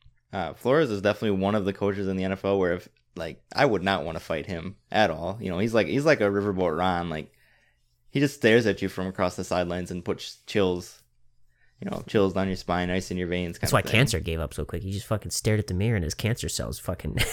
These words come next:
Speaker 2: <laughs> went home.
Speaker 1: <laughs>
Speaker 2: Um, Xavier Howard got a big interception in the game. I was happy about that.
Speaker 1: Yep.
Speaker 2: Um, he leads the league right now with either eight or nine interceptions,
Speaker 1: Mm-hmm.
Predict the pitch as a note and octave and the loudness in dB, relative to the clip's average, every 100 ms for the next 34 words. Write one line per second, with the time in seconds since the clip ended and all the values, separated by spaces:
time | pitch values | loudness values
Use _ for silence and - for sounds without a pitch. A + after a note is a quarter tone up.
0 | - - - - - B2 A2+ G#2+ B2+ A2 | -4 -12 -16 -18 -4 4 4 6 4 2
1 | G3 G3 - - B2+ D3+ B2 - C3+ C3 | -2 -8 -12 -10 0 2 2 0 4 6
2 | B2 A#2+ B2+ D#3+ D#3+ D3 D3 D3+ D3 C#3 | 6 4 8 8 10 8 10 10 8 4
3 | C3+ C3+ C3 C3+ B2+ C3 B2 B2+ A#2 B2 | 4 4 4 2 2 2 2 2 4 4
4 | A#2+ B2 A#2 A#2+ A2+ A2+ - A2+ A#2 - | 6 4 4 2 2 2 2 2 2 0
5 | G#2+ G2+ G2 G2+ G#2 A#2+ A2+ B2 B2+ A#2+ | -4 -2 -2 -2 -2 2 4 4 4 4
6 | A#2 A2+ A2+ A2 A2 G#2+ - _ - _ | 4 4 4 4 2 2 -2 _ -20 _
7 | - A#2+ G#2+ A2 A#2 G#2+ G2+ G#2+ A2+ B2 | -4 -2 0 2 2 4 2 2 0 0
8 | A#2 - C#3+ C#3 - _ _ F#2+ G2 | -2 -2 -4 -6 -10 _ _ -8 -6